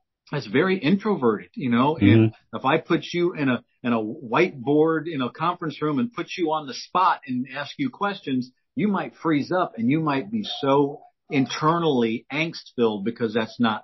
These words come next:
Speaker 1: how you want to learn or you want to be, uh, presented. So knowing those things, you can draw the best out of people and they feel heard, they feel appreciated, and they feel supported.
Speaker 2: So with that then, you talk about productivity, right?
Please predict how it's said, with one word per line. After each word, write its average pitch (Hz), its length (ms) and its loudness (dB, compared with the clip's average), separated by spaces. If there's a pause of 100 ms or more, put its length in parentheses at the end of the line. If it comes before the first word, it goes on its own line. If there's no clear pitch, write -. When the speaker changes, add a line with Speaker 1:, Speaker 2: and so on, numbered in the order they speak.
Speaker 1:
how 104 220 -4
you 110 320 2
want 104 320 0
to 107 100 -8
learn 107 340 0
or 98 120 -2
you 101 180 -2
want 101 260 -4
to 107 60 -8
be, 98 220 -2 (340)
uh, 104 140 0
presented. 117 440 2
So 117 160 4
knowing 143 520 6
those 113 300 0
things, 104 340 -4 (280)
you 117 120 0
can 107 160 2
draw 110 320 4
the 104 100 -2
best 107 320 -6
out 101 140 -2
of - 80 -8
people 101 320 -2
and 98 140 2
they 104 120 2
feel 104 300 0
heard, 110 440 2
they 101 120 -2
feel 98 260 -4
appreciated, 101 840 -4
and 98 60 -10
they 92 160 -16 (120)
feel 95 180 -8
supported. 98 460 -12 (2750)
Speaker 2:
So 190 100 6
with 196 180 4
that 131 160 4
then, 120 540 4 (160)
you 110 100 -6
talk 147 180 2
about 123 240 -2
productivity, 113 680 -2
right? 104 320 -2